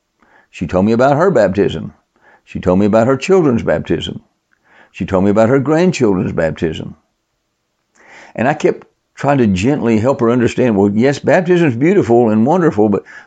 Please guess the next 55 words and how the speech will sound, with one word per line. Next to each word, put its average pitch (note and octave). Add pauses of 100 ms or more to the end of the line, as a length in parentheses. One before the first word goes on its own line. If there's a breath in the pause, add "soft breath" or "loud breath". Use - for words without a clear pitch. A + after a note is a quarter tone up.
but G2
it's F2+
all C#3
really D#3
about C3
our B2+
relationship A#2
with A#2
Jesus. A#2+ (300 loud breath)
But A#2+
even F3
after D#3+
I D3+
said D#3
that, F#3 (160 loud breath)
she -
just C3+
kept -
coming D#3
back E3
to D3+
baptism. A#2+
It G2+
was G2+
really C#3
fascinating. G2
She G2
was F#2
fixated G#2
on G2
water A2
baptism. G#2 (280 loud breath)
Now, G2
I'm D#3
not A#3+
saying D3
she C3+
wasn't G2+
saved. F#2
I D3
wasn't, E3
I'm A#2+
not D#3+
saying F#3
she B2+
wasn't A2+
trusting G#2
Jesus. B2 (300 loud breath)
She -
just B2+
didn't C3
verbalize F#2
it F2
very F#2
well, -